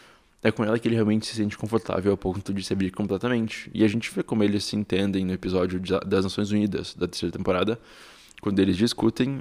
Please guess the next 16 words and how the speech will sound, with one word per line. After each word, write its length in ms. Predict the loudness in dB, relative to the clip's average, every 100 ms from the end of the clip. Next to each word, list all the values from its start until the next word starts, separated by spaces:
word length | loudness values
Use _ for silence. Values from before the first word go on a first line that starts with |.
| -2
mas 300 | 2 2 2
principalmente 560 | 0 2 2 2 -2
no 40 | -6
fim 160 | -2
da 140 | 0 0
sexta 300 | 0 -6 -4
temporada, 580 | 0 4 4 4 0 -4
que 340 | -4 -2 0
é 160 | 0 -2
o 80 |
que 160 | -2 -6
eu 60 | -4
super 540 | -2 -2 -4 -2 -2
vou 100 | 0
abordar 400 | 2 0 0 -2
agora, 460 | 0 0 0 0